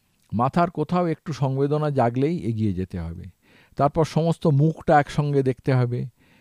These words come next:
কোথাও কোনো সংবেদনা এলেই এগিয়ে যাব। তারপর সমস্ত বাহু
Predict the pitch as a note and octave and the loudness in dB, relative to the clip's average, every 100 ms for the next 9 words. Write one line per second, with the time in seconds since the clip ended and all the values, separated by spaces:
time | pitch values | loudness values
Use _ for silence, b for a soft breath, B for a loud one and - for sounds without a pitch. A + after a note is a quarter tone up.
0 | b C#3+ D3 F3 E3+ E3+ E3+ - C#3 C#3+ | b -6 0 0 0 -2 -2 -2 -2 0
1 | C#3+ D3+ D3+ C#3+ B2+ C#3+ E3+ G3+ A#2 A2+ | 0 0 -2 0 4 4 2 -2 -4 -2
2 | A2 F#2+ D#2+ G2 F2+ - b b b b | 0 0 -4 -10 -14 -18 b b b b
3 | B2+ C3 D3 - C3 C#3 C#3 - C3+ A2 | -2 0 -4 -4 -4 -2 -4 -2 2 4
4 | A2 C#3+ D#3+ | 2 2 -4